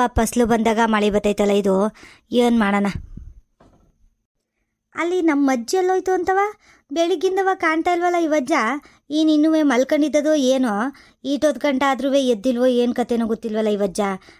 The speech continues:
ಆ, ಬೆಳಿಗ್ಗೆನೇ ಹೋಯ್ ತಿನ್ಕಣೆ ಒಂದಿಟ್ಟು ಹಸ ಕಟ್ಟಾಕ್ಬಿಟ್ಟು ಬರ್ತೀನಿ ಅಂತ ಹೇಳ್ತಿತ್ತು ನಿನ್ನೆ ರಾತ್ರಿ. ಆ, ಆ, ನೆನ್ನೆಸಿ ಹೇಳಿ ಇವತ್ತು ಮರ್ತ್ಕೊಂಡ್ ಮಲ್ಕೊಬಿಟ್ಟೈತೋ ಏನೋ ಗೊತ್ತಾಯ್ತಿಲ್ವಲ್ಲ.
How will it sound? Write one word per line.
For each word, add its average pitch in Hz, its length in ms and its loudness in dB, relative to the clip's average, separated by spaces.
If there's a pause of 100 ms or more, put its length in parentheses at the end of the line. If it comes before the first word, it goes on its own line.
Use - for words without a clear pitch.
(120)
ಆ, 247 100 -2
ಬೆಳಿಗ್ಗೆನೇ 254 560 0
ಹೋಯ್ 247 260 2
ತಿನ್ಕಣೆ 254 380 -2
ಒಂದಿಟ್ಟು 247 380 0
ಹಸ 233 220 -2
ಕಟ್ಟಾಕ್ಬಿಟ್ಟು 233 500 -4
ಬರ್ತೀನಿ 233 340 -2
ಅಂತ 233 160 -4
ಹೇಳ್ತಿತ್ತು 247 500 0
ನಿನ್ನೆ 185 240 -6
ರಾತ್ರಿ. 196 520 -6 (420)
ಆ, 269 40 -8 (560)
ಆ, 269 300 -2
ನೆನ್ನೆಸಿ 262 500 2
ಹೇಳಿ 294 160 2
ಇವತ್ತು 277 220 0
ಮರ್ತ್ಕೊಂಡ್ 254 400 0
ಮಲ್ಕೊಬಿಟ್ಟೈತೋ 233 720 -2
ಏನೋ 220 360 0
ಗೊತ್ತಾಯ್ತಿಲ್ವಲ್ಲ. 196 580 -4